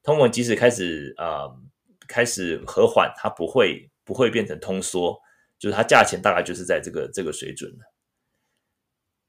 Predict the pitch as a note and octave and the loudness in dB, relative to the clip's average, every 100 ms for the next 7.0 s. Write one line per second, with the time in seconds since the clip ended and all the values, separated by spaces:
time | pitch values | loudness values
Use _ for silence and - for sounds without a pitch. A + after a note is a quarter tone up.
0 | _ - - - - _ _ F#2+ E2 F#2 | _ -20 -20 -20 -20 _ _ -2 0 2
1 | G#2+ - - A2 A2 A2+ A#2 A2+ - - | 2 0 0 2 4 6 4 0 -8 -12
2 | D#2 F#2+ F2+ E2 D#2+ - - _ _ _ | -6 -4 -4 -6 -8 -10 -14 _ _ _
3 | _ _ _ _ _ _ - D2 D#2 G2+ | _ _ _ _ _ _ -14 -10 -10 -12
4 | - - F#2+ - - G2 F#2 - - _ | -12 -10 -10 -12 -10 -8 -8 -10 -20 _
5 | - - C2+ F#2 G#2+ G#2 D2+ - _ _ | -10 -8 -6 -6 -2 -2 -2 -10 _ _
6 | _ _ - C#2+ - - D#2+ E2 D#2+ D2 | _ _ -20 -18 -16 -8 -2 -2 -2 -4